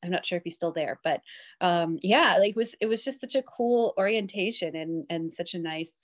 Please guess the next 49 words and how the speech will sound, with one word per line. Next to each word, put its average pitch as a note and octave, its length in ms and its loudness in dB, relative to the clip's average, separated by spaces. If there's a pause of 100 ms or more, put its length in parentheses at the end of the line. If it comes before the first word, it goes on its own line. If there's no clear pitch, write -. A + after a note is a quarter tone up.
(100)
group E3 240 -6
of E3 140 -12
people E3 380 -6
that D#3 100 -2
I C#3+ 60 -2
was D3+ 180 -6
going D3 280 -6
to D3+ 60 -6
school D3 300 -10
with, C3 280 -4
which - 380 -10
just D3+ 200 -14 (360)
so A#3 320 6
much C4+ 220 6
to A3 120 4
learn F#3+ 360 2
from F#3 260 -4
every, F3 280 -6
all F#3 100 -2
my E3+ 140 -4
peers. D#3 440 -6
So E3 180 4
I E3 180 -2
was, E3+ 180 -4 (640)
I F#3 80 2
was G#3+ 140 0
really G4 300 6
drawn C#4+ 360 4
to G3+ 100 -2
that. E3 320 0
And, F#3+ 280 2
um, F#3 340 -2 (640)
you B3 100 2
know, A#3+ 120 2
prior E4+ 380 2
to - 100 -10
that, F3+ 180 -2
actually, F3+ 460 -4
I F3 120 -4
had F3+ 220 -8
worked F#3+ 360 -4
with F#3 160 -6
the E3+ 80 -8
San F3 180 -6
Francisco E3+ 400 -10
World D#3+ 200 -2
Music F3 320 -6
Festival D3+ 560 -8
for, D3 320 -8